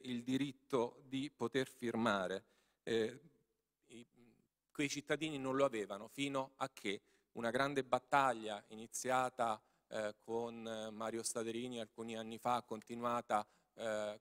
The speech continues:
con, eh, con il nostro,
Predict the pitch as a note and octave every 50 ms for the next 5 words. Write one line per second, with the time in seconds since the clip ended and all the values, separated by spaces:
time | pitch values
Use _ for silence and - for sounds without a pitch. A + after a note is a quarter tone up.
0 | _ _ - A#2 A2 A2+ A2 G#2+ G#2+ G#2+ G#2+ G#2+ G2+ G2+ G2 G#2 - _ _ D3+
1 | C3 G#2 G2+ G2+ G2 F#2+ F#2 F#2 F#2 F#2 F2+ F#2 F#2 G2 - _ - A2 G#2 G#2+
2 | G#2+ A2 A2+ B2+ A#2+ A#2+ A#2 - - - - G#2 G2+ G2 G2 - - -